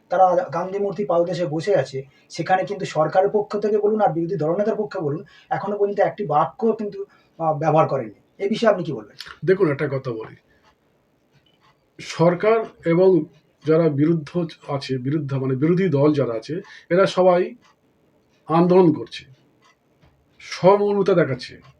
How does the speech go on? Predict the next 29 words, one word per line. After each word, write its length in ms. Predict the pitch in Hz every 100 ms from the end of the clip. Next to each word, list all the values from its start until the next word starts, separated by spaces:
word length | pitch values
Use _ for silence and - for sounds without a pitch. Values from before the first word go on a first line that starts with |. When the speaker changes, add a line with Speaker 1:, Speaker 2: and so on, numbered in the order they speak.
| -
Speaker 2:
কিন্তু 200 | 180 185
হৃদয় 320 | 135 160 196
থেকে 200 | 175 175
দেখাচ্ছে 420 | 135 123 135 -
না। 240 | - - - _ -
এরা 140 | 160 185
ভোট 340 | 135 156 175
ব্যাংক 320 | 170 190 190 -
বাড়ানোর 420 | 131 139 170 180
জন্য 340 | 160 160 156 175
করছে। 380 | 120 110 - - _ _ - -
সরকারের 460 | - - 156 202 208
প্রথম 340 | 208 156 175 180
থেকে 180 | 190
কী 160 | 175 175
হয়, 100 | 131
পরীক্ষা 320 | - 165 170
কীভাবে 360 | 170 190 185 165
হয়? 200 | 107 - _ - - -
পরীক্ষাটা 440 | 156 180 190 190
পেপারে 560 | 185 151 170 175 175 - _ _ 139
নোটিফিকেশন 580 | 139 147 156 160 175
দেয়, 180 | 180 254 - - - - -
ভ্যাকেন্সি 560 | 135 151 170 165 165
খালি 280 | 165 110 131
থাকে, 360 | 143 160 220 269 _ - -
সেই 400 | - - 156 202
ভ্যাকেন্সির 680 | 185 123 135 185 180 - 196 -
against-এ 680 | 143 165 185 175 - 208